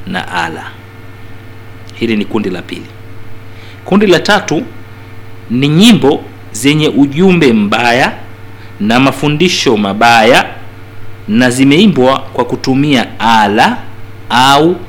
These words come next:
bila ala. Hili kundi tumelikusanya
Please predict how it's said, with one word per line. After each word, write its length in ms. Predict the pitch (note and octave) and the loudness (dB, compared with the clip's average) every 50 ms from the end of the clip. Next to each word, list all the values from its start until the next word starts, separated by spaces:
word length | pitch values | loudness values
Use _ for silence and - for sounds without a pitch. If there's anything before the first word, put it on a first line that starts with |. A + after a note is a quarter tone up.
| - | -6
bila 480 | - B2 C#3+ C#3+ D#3 D3 D3 D3+ D3+ D#3 - - - - | -2 0 0 2 2 0 0 0 -2 -4 -8 -12 -12 -4
ala. 520 | - A2 G#2+ G2+ G2 F#2 F2+ F#2 F2 E2 - - - - - - - | 0 2 2 2 2 0 -2 -4 -4 -4 -6 -8 -14 -16 -14 -8 -4
Hili 180 | A2+ A#2 A2+ | -2 0 0
kundi 320 | A2 - - D#3 D#3 D3+ C#3+ | 0 -2 -2 -2 -2 -2 -4
tumelikusanya 840 | - - A2+ A2 G#2 G#2 G2 - - - - C#3 C#3+ D3 D3 D3 D3 | -4 -2 0 0 0 -2 -4 -6 -6 -2 0 0 0 0 0 -4 -4